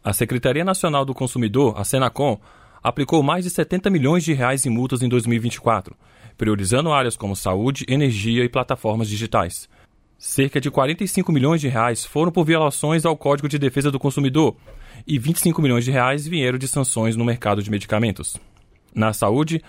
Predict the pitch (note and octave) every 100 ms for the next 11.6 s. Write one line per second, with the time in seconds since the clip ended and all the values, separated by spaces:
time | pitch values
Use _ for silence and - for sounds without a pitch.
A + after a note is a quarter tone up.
0 | - _ A#2+ - C#3+ E3 E3+ D3 D#3+ E3
1 | E3+ - D#3 E3+ E3 E3+ C3 D#3 D#3+ C#3
2 | - D3+ D3+ - D3+ - D3+ - E3 D#3+
3 | D#3 C3 D#3 B2 G2+ - - A2 B2 A#2+
4 | G#2+ C#3+ F#3 - F#3 - - F3+ F#3 E3+
5 | D#3 - C#3+ C3+ B2 C3 B2+ B2+ A#2+ G2
6 | - - _ - - _ - A2+ G#2+ -
7 | A2 B2 C3 C#3 E3 B2+ - _ - -
8 | - C3+ F#3 F3+ F3 F#3 F#3+ - E3+ D3+
9 | B2 A#2 D#3+ - D#3 C#3+ C#3+ F3 F3+ F3+
10 | F#3+ F#3+ F#3 D#3+ F3 D#3+ E3 D#3 D#3 D3+
11 | D#3+ D#3 E3 C#3+ G2